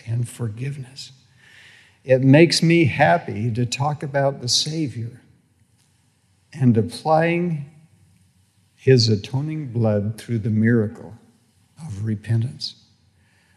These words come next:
That way we acquire more and more light until the day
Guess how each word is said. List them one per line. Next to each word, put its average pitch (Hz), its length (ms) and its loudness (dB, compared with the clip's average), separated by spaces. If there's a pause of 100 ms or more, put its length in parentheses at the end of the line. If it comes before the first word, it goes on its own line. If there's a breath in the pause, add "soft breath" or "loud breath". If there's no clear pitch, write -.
(140)
That 123 420 2
way 135 260 4
we 131 260 2
acquire 127 540 -2
more 131 420 4
and 120 240 0
more 131 220 0
light 107 500 -4 (120)
until 135 600 -2
the 120 420 -8
day 120 680 -2